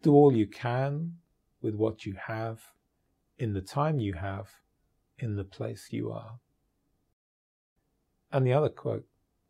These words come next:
the, the other thing that he's oftentimes quoted for, which is, "Care for us and accept us. We are all human beings. We're normal, we have hands, we have feet.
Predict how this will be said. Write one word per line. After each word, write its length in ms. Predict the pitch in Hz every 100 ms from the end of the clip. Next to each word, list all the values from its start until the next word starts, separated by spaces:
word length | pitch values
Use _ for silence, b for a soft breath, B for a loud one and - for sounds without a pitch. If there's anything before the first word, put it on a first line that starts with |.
| _ 135
the, 300 | 127 117 120
the 80 | 127
other 140 | 135
thing 180 | 131 104
that 120 | 104
he's 160 | 110 113
oftentimes 640 | - 110 104 113 107 104
quoted 440 | - 113 110 110 -
for, 240 | 113 - _ _ _ _ _ _ _ _ _ -
which 180 | 139 143
is, 100 | -
"Care 300 | - 160 143
for 340 | - 107 107
us 440 | 107 - - - _
and 120 | 123 113
accept 500 | 117 - - _ 104
us. 320 | 98 - -
We 160 | 110 110
are 100 | 110
all 240 | 123 123 -
human 300 | 104 101 98
beings. 560 | 110 110 120 - - _ _ _ _ _ _ _ _ -
We're 180 | 110
normal, 460 | 98 101 101 113 151
we 140 | 165 117
have 200 | 107 101
hands, 500 | 117 113 113 117 -
we 80 | 110
have 180 | 110 -
feet. 560 | - 135 101 _ -